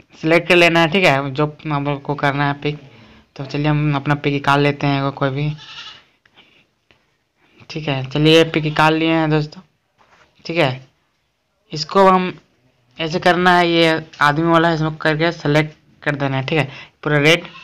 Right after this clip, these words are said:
हो जाएगा, ठीक है। इसको पूरा रेड होने के बाद आपको नेक्स्ट कर देना है,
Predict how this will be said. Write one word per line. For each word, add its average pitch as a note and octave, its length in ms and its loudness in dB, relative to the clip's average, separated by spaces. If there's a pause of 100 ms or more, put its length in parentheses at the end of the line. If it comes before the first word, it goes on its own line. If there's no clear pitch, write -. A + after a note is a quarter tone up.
हो D3 100 4
जाएगा, C3+ 300 2
ठीक D#3 180 -4
है। B2+ 260 -6 (240)
इसको - 160 -14
पूरा D3+ 140 2
रेड D#3+ 200 4
होने D#3+ 240 2
के D#3 60 0
बाद D3+ 200 4
आपको D3 220 0
नेक्स्ट D3+ 280 0
कर D#3 120 -2
देना D#3 280 2
है, D#3+ 60 -2